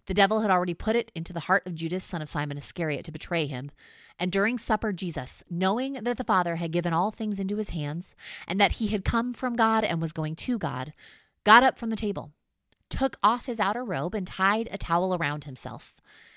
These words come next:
Then he poured water into a basin and began to wash the disciples' feet and to wipe them with the towel that was tied around him.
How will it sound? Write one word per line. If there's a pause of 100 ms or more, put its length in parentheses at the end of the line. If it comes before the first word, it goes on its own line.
(300)
Then
he
poured
water
into
a
basin
and
began
to
wash
the
disciples'
feet
and
to
wipe
them
with
the
towel
that
was
tied
around
him.